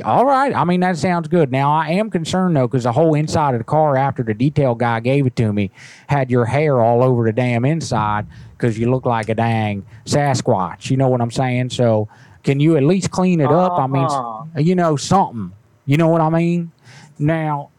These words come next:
Speaker 1: I can tell just from the sound of your voice and from the exchange that you and I had, you're a little bit of a D-bag. Is that correct?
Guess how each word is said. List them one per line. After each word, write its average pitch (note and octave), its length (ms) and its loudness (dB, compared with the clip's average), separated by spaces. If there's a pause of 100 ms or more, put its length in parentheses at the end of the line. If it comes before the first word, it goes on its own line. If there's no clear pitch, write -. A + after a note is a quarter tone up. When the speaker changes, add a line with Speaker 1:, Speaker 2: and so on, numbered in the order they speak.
(140)
Speaker 1:
I F3+ 160 -2
can F#3 180 -4
tell F3+ 300 2
just C#3+ 220 -4
from C#3+ 140 -2
the B2 80 -2
sound D3 340 0
of C3 40 -4
your B2+ 160 0
voice C3+ 460 2
and A2+ 180 -4
from B2 140 -2
the A#2 80 0
exchange C3+ 500 -2
that A2 140 -2
you B2+ 160 2
and A#2 100 0
I C#3 200 0
had, A2 280 -2
you're A#2+ 140 2
a - 20 -2
little D3 220 2
bit B2 160 2
of A2 100 0
a A2 60 0
D-bag. G2 640 -2
Is F#2+ 120 -4
that G#2 200 0
correct? G2+ 380 -2